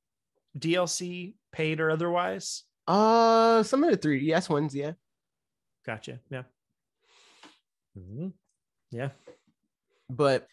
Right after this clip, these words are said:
Speaker 2: on the other consoles, probably not, no.
Speaker 1: Yeah. 'Cause where all have we seen it? We see, saw it on three D S, obviously. Wii U. We had Nintendo Selects?
Speaker 2: Mm-hmm.
Speaker 1: Question mark? Okay.
Speaker 2: Wii. And I think
Speaker 1: Yeah.
Speaker 2: D S did too.
Speaker 1: I mean,
Speaker 2: Mm-hmm.
Speaker 1: here's the thing.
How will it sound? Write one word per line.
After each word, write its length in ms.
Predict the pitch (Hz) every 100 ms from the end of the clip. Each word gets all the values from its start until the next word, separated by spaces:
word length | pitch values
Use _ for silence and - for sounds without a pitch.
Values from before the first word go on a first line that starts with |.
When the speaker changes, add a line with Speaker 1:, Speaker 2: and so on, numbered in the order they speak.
| _ -
Speaker 2:
on 160 | 143
the 80 | 127
other 140 | 143
consoles, 440 | 156 139 120 127 107
probably 240 | 131 123
not, 200 | 101 101 -
no. 200 | 101 110 _ _ _ _ _
Speaker 1:
Yeah. 160 | 107 110 - _ _ _ _ _ _ _ _ _ _ _ -
'Cause 120 | 180
where 200 | 220 220
all 80 | 185
have 120 | 156
we 80 | 135
seen 120 | 127
it? 20 | 135
We 100 | 147
see, 280 | 143 190 185 -
saw 180 | - 180
it 100 | 175
on 80 | 165
three 180 | 180
D 140 | 170 135
S, 140 | 120
obviously. 320 | 127 123 - 123
Wii 240 | 151 139
U. 440 | 127 123 123 120 -
We 300 | 139 139 180
had 260 | 185 185 190
Nintendo 340 | 190 190 190
Selects? 560 | 190 196 196 196 - -
Speaker 2:
Mm-hmm. 440 | 123 110 104 92 95
Speaker 1:
Question 260 | - -
mark? 220 | 196 185 -
Okay. 280 | 117 104 120 -
Speaker 2:
Wii. 300 | 104 101 104 -
And 120 | 110
I 80 | 110
think 260 | 175 220 220
Speaker 1:
Yeah. 100 | 107
Speaker 2:
D 60 | 95
S 100 | 98
did 220 | - 95 92
too. 320 | 107 135 101 _ _ _ _ _ _ _ _ _ _ _ _ _ _ _ _ -
Speaker 1:
I 120 | 220
mean, 220 | 254 240 214
Speaker 2:
Mm-hmm. 100 | -
Speaker 1:
here's 180 | 302
the 40 | 233
thing. 360 | - 131 131